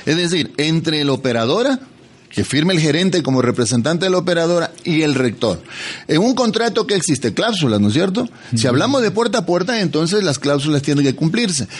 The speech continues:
Speaker 1: Pero ¿quién tiene que firmar? No personas naturales. Existen establecimientos educativos en donde existen ciertos contratistas del transporte.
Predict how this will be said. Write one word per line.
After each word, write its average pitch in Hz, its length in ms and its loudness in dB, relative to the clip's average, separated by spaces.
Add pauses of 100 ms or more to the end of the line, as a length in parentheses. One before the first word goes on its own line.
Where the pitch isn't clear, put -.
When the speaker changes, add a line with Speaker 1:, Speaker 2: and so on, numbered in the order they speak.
(100)
Speaker 1:
Pero 175 180 2
¿quién 262 220 0
tiene 254 240 0
que 180 140 0
firmar? 147 520 0
No 202 300 0
personas 208 460 2
naturales. 131 680 0
Existen 233 480 0
establecimientos 190 760 0
educativos 175 640 2
en 151 100 2
donde 147 240 2
existen 170 440 0
ciertos 156 380 0
contratistas 131 680 0
del 104 100 4
transporte. 95 480 0